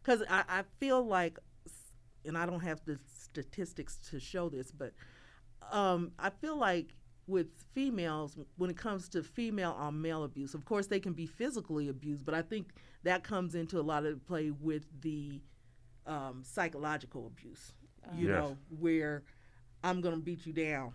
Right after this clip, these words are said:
Speaker 1: you know, it's like, "Pfft, you can't get nowhere without me."
Speaker 2: Mm-hmm.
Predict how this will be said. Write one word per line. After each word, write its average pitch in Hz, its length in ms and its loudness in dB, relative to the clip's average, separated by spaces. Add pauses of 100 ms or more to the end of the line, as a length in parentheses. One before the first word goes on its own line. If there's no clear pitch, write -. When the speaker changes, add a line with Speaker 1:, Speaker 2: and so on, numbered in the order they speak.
(240)
Speaker 1:
you 160 140 0
know, 135 200 -2
it's 143 140 -8
like, 135 220 0 (100)
"Pfft, - 300 -10 (460)
you 208 120 -6
can't 240 240 4
get 220 140 2
nowhere 196 280 6
without 175 320 6
me." 180 360 0 (180)
Speaker 2:
Mm-hmm. 98 380 2